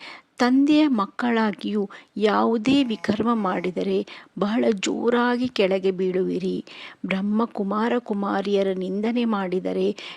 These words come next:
ಯಾವುದೇ ತೊಂದರೆ ಕೊಟ್ಟಿದ್ದೀರೆಂದರೆ ಬಹಳ ಪಾಪವಾಗುವುದು. ನಂತರ ಜ್ಞಾನವನ್ನು ಕೇಳುವ ಮತ್ತು ಹೇಳುವುದರಿಂದಲೂ ಯಾವುದೇ ಲಾಭವಿಲ್ಲ. ಅದಕ್ಕೆ ನಾವು ಯಾವುದು ಪಾಪಕರ್ಮಗಳನ್ನು ನಾವು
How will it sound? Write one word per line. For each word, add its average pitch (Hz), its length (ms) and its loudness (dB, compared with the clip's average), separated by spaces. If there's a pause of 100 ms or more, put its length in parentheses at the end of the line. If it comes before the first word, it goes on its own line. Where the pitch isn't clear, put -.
(120)
ಯಾವುದೇ 208 640 4
ತೊಂದರೆ 196 640 0 (220)
ಕೊಟ್ಟಿದ್ದೀರೆಂದರೆ 196 1700 0 (320)
ಬಹಳ 202 340 2
ಪಾಪವಾಗುವುದು. 196 1300 -2 (300)
ನಂತರ 202 460 0 (120)
ಜ್ಞಾನವನ್ನು 220 800 0
ಕೇಳುವ 214 580 4
ಮತ್ತು 202 300 0
ಹೇಳುವುದರಿಂದಲೂ 196 1120 2 (340)
ಯಾವುದೇ 190 640 4
ಲಾಭವಿಲ್ಲ. 190 760 0 (680)
ಅದಕ್ಕೆ 208 160 0
ನಾವು 196 140 2
ಯಾವುದು 202 480 2
ಪಾಪಕರ್ಮಗಳನ್ನು 196 1120 0
ನಾವು 208 420 2